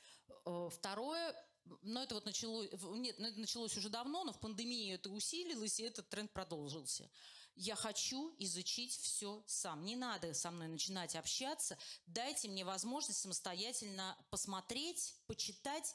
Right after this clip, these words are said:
и принять решение. Если мне кто-то понадобится из персонала, у меня возникнут какие-то вопросы, я обращусь сам.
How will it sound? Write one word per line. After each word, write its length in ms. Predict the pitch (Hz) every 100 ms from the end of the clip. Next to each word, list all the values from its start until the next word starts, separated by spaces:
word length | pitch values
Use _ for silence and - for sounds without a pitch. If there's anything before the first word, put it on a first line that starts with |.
| -
и 60 | 190
принять 480 | 190 196 247 -
решение. 400 | 196 190 185 165
Если 260 | 160 233 233
мне 160 | 220 214
кто-то 360 | - 220 185
понадобится 640 | - 175 254 359 226 - 170
из 80 |
персонала, 680 | - - - 185 214 285 170 - - -
у 40 |
меня 120 | 190 175
возникнут 360 | 175 185 -
какие-то 280 | 175 160 -
вопросы, 360 | 170 254 254 175
я 120 | 180
обращусь 420 | 170 170 - 185
сам. 400 | - 170 131